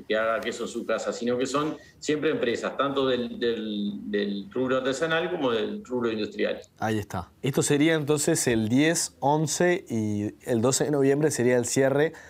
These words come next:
Speaker 2: la ceremonia final de este concurso de quesos, que, eh, se va a realizar en el Salón El Recreo, Martín, en, en Ruta uno, ahí en el departamento de Colonia, ¿verdad?
Speaker 1: Sí, en el kilómetro ciento veintisiete,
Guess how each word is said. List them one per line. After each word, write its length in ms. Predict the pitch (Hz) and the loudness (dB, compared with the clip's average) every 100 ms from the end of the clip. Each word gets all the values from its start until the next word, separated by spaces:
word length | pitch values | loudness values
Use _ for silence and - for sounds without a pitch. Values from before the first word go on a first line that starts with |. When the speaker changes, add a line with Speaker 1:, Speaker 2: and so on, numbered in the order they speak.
| - - | -20 -8
Speaker 2:
la 100 | - | -6
ceremonia 440 | 98 107 107 131 117 | 0 2 2 2 0
final 420 | - 113 131 123 | 0 2 2 2
de 100 | 113 | 0
este 320 | 113 117 107 | 0 0 0
concurso 540 | 104 110 104 127 - | 0 -2 0 -2 2
de 120 | 127 120 | 0 2
quesos, 460 | 147 147 190 - - - - - - _ | 2 2 0 -2 -14 -20 -20 -20 -20 _
que, 420 | - 147 165 185 | 2 4 4 2
eh, 400 | - 127 120 117 | 2 2 4 4
se 120 | 110 123 | 2 2
va 80 | |
a 20 | 135 | 4
realizar 380 | 165 156 151 | 2 2 2
en 80 | 160 | 2
el 100 | 147 | 2
Salón 320 | 120 123 143 | 2 2 4
El 160 | 160 135 | 4 2
Recreo, 580 | 120 117 110 156 147 110 | 2 0 2 2 4 2
Martín, 440 | 104 104 123 123 | 0 -2 -2 0
en, 360 | 113 101 98 101 | 0 -2 -4 -6
en 160 | - 110 | -6 -2
Ruta 320 | 127 156 143 | 0 2 4
uno, 240 | 147 170 | 4 4
ahí 240 | 143 139 151 | 4 4 4
en 80 | 135 | 2
el 100 | 110 | 0
departamento 540 | 107 113 117 139 135 | 0 -2 0 0 0
de 40 | |
Colonia, 380 | 110 120 147 110 | 2 2 2 -2
¿verdad? 320 | 101 107 156 160 _ - - - - - - _ _ _ _ _ _ _ | -4 -2 -2 -4 _ -20 -20 -20 -20 -20 -20 _ _ _ _ _ _ _
Speaker 1:
Sí, 140 | - 147 | -8 -2
en 40 | |
el 120 | 139 | 0
kilómetro 420 | 135 151 156 143 139 | 0 0 0 0 -2
ciento 320 | 156 143 147 | -2 0 0
veintisiete, 880 | 143 143 139 190 190 185 185 170 | 0 -4 -2 0 0 0 -2 -4